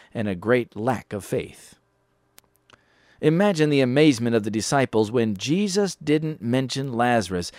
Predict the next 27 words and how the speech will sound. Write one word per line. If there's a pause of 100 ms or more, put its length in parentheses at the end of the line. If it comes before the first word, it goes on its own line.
(120)
and
made
no
attempt
to
go
to
Bethany. (760)
They
thought
he
was
indifferent
to
his
friends,
perhaps. (600)
It
seemed
that
he
had
no
intentions
of
helping
those